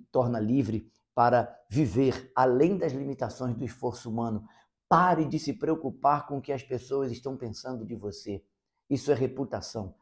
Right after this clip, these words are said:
Da sua reputação, quem cuida é Deus. Pare de, de ficar levando esse fardo pesado. Que vão pensar de mim? Se você está andando em santidade, na presença do Senhor, seguindo os seus mandamentos, você é livre. E a liberdade que Jesus está apontando aqui em João oito é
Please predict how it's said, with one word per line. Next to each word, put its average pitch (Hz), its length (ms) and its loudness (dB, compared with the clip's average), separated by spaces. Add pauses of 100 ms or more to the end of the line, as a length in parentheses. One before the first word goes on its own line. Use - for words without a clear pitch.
(240)
Da 123 120 -4
sua 131 180 0
reputação, 123 540 -4
quem 113 180 -8
cuida 120 320 -2
é - 20 0
Deus. 98 420 -4 (600)
Pare 139 320 4
de, 117 140 -4
de - 320 -12
ficar - 200 0
levando 120 440 0
esse 117 180 -6
fardo 110 460 0
pesado. 104 520 -2 (480)
Que 147 140 2
vão 131 220 -2
pensar 113 420 -4
de 104 100 -4
mim? 110 240 -4
Se 117 140 -8
você 127 220 -2
está 131 180 -4
andando 123 180 -2
em 120 60 -2
santidade, 113 640 -2 (320)
na 123 100 0
presença 117 420 -2
do 110 60 -4
Senhor, 110 400 0
seguindo 127 320 -6
os - 80 -12
seus 120 160 -6
mandamentos, 117 520 -2 (260)
você 120 320 2
é - 20 2
livre. 117 520 2 (180)
E 123 80 2
a 123 40 2
liberdade 123 640 2
que 107 80 -12
Jesus 113 260 -4
está 117 140 -4
apontando 113 480 -8
aqui 113 180 -8
em 113 40 -6
João 107 200 -8
oito 120 280 0
é 113 140 4